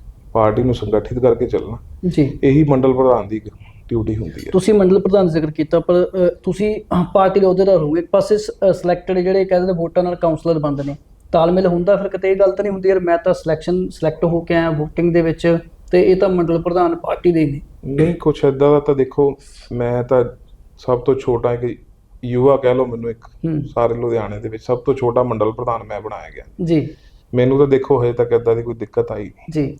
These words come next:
Speaker 2: ਤਾਲਮੇਲ ਹੈ
Speaker 1: ਮੇਰੇ,
Speaker 2: ਪੂਰਾ
Speaker 1: ਹਾਂ,
Speaker 2: ਕਾਉਂਸਲਰ
Speaker 1: ਵਧੀਆ
Speaker 2: ਨਾਲ?
Speaker 1: ਤਾਲਮੇਲ ਹੈ ਜੀ।
Speaker 2: ਹੂੰ।
Speaker 1: ਸਾਡੇ ਕਾਉਂਸਲਰ ਵੀ ਨੇ, ਜਿੰਨੇ ਵੀ ਤਿੰਨ ਕਾਉਂਸਲਰ ਮੇਰੇ ਮਤਲਬ ਆਉਂਦੇ ਆ,
Speaker 2: ਜੀ।
Speaker 1: ਉਹ ਵਧੀਆ ਆਪਣੇ ਨਾਲ ਤਾਲਮੇਲ ਆ, ਕੋਈ ਏਦਾਂ ਦੀ ਗੱਲ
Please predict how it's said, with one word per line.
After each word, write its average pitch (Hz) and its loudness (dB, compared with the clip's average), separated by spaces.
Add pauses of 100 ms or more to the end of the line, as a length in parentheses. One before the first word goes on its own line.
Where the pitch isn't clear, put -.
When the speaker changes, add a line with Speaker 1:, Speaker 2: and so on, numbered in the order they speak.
Speaker 2:
ਤਾਲਮੇਲ 165 2
ਹੈ 170 2
Speaker 1:
ਮੇਰੇ, 190 2
Speaker 2:
ਪੂਰਾ 196 2
Speaker 1:
ਹਾਂ, 208 -4
Speaker 2:
ਕਾਉਂਸਲਰ 190 -2
Speaker 1:
ਵਧੀਆ 143 2
Speaker 2:
ਨਾਲ? 131 -2
Speaker 1:
ਤਾਲਮੇਲ 117 -2
ਹੈ 117 -6
ਜੀ। 120 -18 (300)
Speaker 2:
ਹੂੰ। 151 -4 (140)
Speaker 1:
ਸਾਡੇ 107 -2
ਕਾਉਂਸਲਰ 110 -2
ਵੀ 120 -4
ਨੇ, 120 -4
ਜਿੰਨੇ 113 -4
ਵੀ 120 -12 (100)
ਤਿੰਨ 117 -4
ਕਾਉਂਸਲਰ 117 -2
ਮੇਰੇ 110 -4 (420)
ਮਤਲਬ 107 -6
ਆਉਂਦੇ 110 0
ਆ, 117 0 (220)
Speaker 2:
ਜੀ। 156 2 (600)
Speaker 1:
ਉਹ 143 4
ਵਧੀਆ 147 4
ਆਪਣੇ 156 2
ਨਾਲ 147 4
ਤਾਲਮੇਲ 117 0
ਆ, 120 -2
ਕੋਈ 120 -2
ਏਦਾਂ 120 2
ਦੀ 113 -4
ਗੱਲ 92 -6